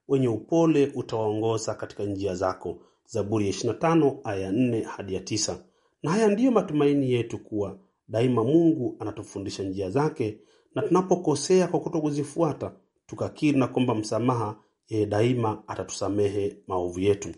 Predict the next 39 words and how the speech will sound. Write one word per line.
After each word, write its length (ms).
Somo 260
la 80
pili 220
la 120
waraka 280
wa 60
Mtume 240
Paulo 340
kwa 180
Wafilipi, 560
sura 260
ya 60
pili 520
aya 180
ya 60
kwanza 560
hadi 280
ya 60
kumi 140
na 60
moja. 380
Somo 220
hili 160
limegawanyika 500
katika 220
sehemu 280
kuu 420
mbili. 480
Katika 280
sehemu 260
ya 100
kwanza, 340
Mtume 260
Paulo 540
anatuasa 560
tuwe 300
na 100
nia 220
moja 420